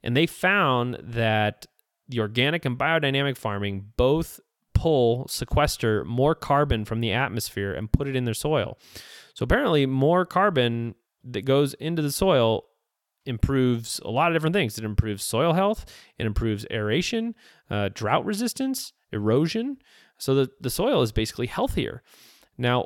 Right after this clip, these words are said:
organic soil had nine point four percent more carbon and biodynamic had twelve point eight percent more carbon. So that was pretty interesting. And the whole theme of biodynamic farming is to regenerate the soil. Although I gotta say,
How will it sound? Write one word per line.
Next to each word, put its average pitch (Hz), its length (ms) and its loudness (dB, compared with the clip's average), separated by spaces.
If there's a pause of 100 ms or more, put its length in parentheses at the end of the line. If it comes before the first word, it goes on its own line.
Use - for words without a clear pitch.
organic 170 400 -2
soil 202 300 2
had 135 240 -2
nine 123 580 -2
point - 300 -2
four 160 320 0
percent 202 340 -4
more 196 140 -2
carbon 202 520 -2
and 107 280 -8
biodynamic 117 720 -2
had 110 240 -6
twelve 131 340 -2
point 117 380 -8
eight 160 240 -10
percent 98 360 -10
more - 140 -14
carbon. - 460 -16 (840)
So - 120 -14
that - 60 -6
was 254 100 -4
pretty - 220 0
interesting. 120 500 -8 (160)
And 120 140 -2
the 120 60 2
whole 220 140 2
theme 233 280 -2
of 135 80 -2
biodynamic 131 580 0
farming 131 540 -6 (160)
is 104 160 -10
to - 100 -12
regenerate 117 560 -4
the - 60 -12
soil. 139 440 -6 (1400)
Although 135 220 4
I 120 60 2
gotta 135 200 2
say, 110 340 0